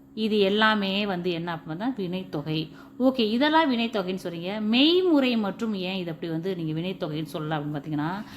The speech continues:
மெய்முறை மெய்யால் ஆகிய முறை, மெய்யின்கண் முறை, மெய்யது முறை, மெய்யது முறை வரும், மெய்யின்கண் முறை, மெய்யால் ஆகிய முறைன்னு வரும். அப்ப அதை பிரிக்கும் போதும் நமக்கு இப்ப செய்யால் ஆகிய முறை அப்படின்னா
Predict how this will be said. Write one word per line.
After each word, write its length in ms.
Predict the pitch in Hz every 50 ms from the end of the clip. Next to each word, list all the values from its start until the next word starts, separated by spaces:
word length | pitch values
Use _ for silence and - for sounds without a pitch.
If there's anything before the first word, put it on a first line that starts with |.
| - - - - -
மெய்முறை 760 | 190 208 226 254 269 294 294 262 233 214 208 214 220 208 196
மெய்யால் 680 | 180 175 175 185 208 202 202 220 220 220 220 226 226
ஆகிய 360 | 202 185 170 170 180 175 170
முறை, 540 | 170 165 160 160 170 180 180 180 165 156 151 - - - - - - 185
மெய்யின்கண் 580 | 185 196 190 196 214 220 202 - 214 214 208 196
முறை, 460 | 175 165 165 165 170 175 165 160 165 165
மெய்யது 440 | 160 170 190 190 202 202 185 220 214
முறை, 380 | 202 175 160 156 165 170 - 170 185
மெய்யது 320 | 185 196 202 220 220 214
முறை 180 | 208 185 160 151
வரும், 180 | 156 180 214 214
மெய்யின்கண் 380 | 208 208 208 196 202 190 175 175
முறை, 200 | 165 190 226 226
மெய்யால் 360 | 208 180 185 190 190 185 185
ஆகிய 220 | 175 175 165 165
முறைன்னு 360 | 165 160 156 156 165 165 156 139
வரும். 160 | 143 139 - - - - - - - - - -
அப்ப 360 | 196 196 - - 202 208 247
அதை 220 | 254 226 214 196 -
பிரிக்கும் 400 | - 269 294 285 - 339 320 254
போதும் 680 | 220 214 190 165 175 175 180 202 220 247 262 262 -
நமக்கு 720 | 214 196 190 190 185 180 185 175 180 196 226 262 285 285 - - - - - - -
இப்ப 300 | 202 202 196 185 - 220
செய்யால் 500 | 214 - 262 254 240 247 277 262 262 262
ஆகிய 300 | 233 214 202 190 208 190
முறை 300 | 190 185 180 185 185 175
அப்படின்னா 340 | 165 175 180 180 196 233